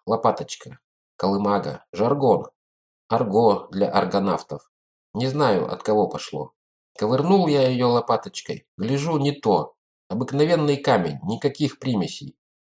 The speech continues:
Золото, конечно, платина всякая, алмазы, все это есть, но они же никого не интересуют. В поясе астероидов этого добра знаете сколько. Жуть. А того, что мне нужно, нет. Я прямо-таки рассвирепел.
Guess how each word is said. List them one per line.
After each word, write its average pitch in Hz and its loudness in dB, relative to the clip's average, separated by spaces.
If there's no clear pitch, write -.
Золото, 143 4
конечно, 127 0
платина 113 0
всякая, 101 0
алмазы, 107 2
все 127 2
это 123 -2
есть, 123 0
но 120 0
они 147 2
же 92 -4
никого 120 2
не 135 2
интересуют. 127 -4
В - -8
поясе 156 2
астероидов - -2
этого 123 2
добра 107 0
знаете 104 -2
сколько. - -10
Жуть. 98 0
А 113 -2
того, 139 4
что - -4
мне 120 -2
нужно, 117 0
нет. 107 -2
Я - 2
прямо-таки 127 2
рассвирепел. 110 -2